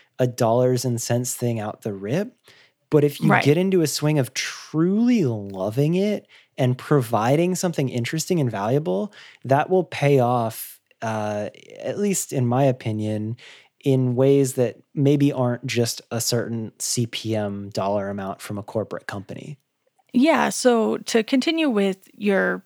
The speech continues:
Speaker 2: theoretical band podcast here, that's really like a branded podcast.
Speaker 1: Yeah.
Speaker 2: So you have companies like Twitter who are creating branded podcasts to promote their own products and services and things like that. And that's something I think,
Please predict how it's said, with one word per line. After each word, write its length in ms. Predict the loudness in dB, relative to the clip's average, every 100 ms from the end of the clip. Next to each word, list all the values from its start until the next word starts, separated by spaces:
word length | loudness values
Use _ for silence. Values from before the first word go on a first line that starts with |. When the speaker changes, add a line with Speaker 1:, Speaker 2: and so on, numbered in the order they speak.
| 0
Speaker 2:
theoretical 520 | 2 4 4 2 0
band 300 | 2 2 2
podcast 480 | 2 0 0 -2 0
here, 160 | 0 2
that's 200 | 2 2
really 320 | 2 4 2
like 240 | 2 2
a 80 | 0
branded 640 | -2 0 0 0 -2 -4
podcast. 640 | 0 0 0 -4 -4 -4 -6 -8 -6
Speaker 1:
Yeah. 160 | -4
Speaker 2:
So 140 | 2 2
you 180 | 2
have 460 | 0 0 0 -2 -8 _
companies 640 | 0 2 2 2 0 0
like 300 | -2 -2 -2
Twitter 420 | -2 2 4 2 0
who 140 | 0
are 160 | 0 -2
creating 540 | -2 0 0 0 -4 -2
branded 500 | 0 2 2 -2 -2
podcasts 580 | 0 0 0 -2 -2 -2
to 160 | -6
promote 540 | -4 -2 0 0 0 -6 -12 0
their 380 | 2 4 2 0
own 460 | 0 0 -2 -6 -10 -18 -20 _
products 640 | -2 2 4 4 2 0 -4
and 200 | -4 -2
services 640 | 0 0 0 0 0 0
and 160 | -2 -2
things 240 | -2 0
like 160 | 0 0
that. 180 | 2 2
And 140 | 2
that's 300 | 0 -2 -6 -12
something 420 | -4 -2 0 -2
I 140 | -2 -2
think, 300 | -2 -4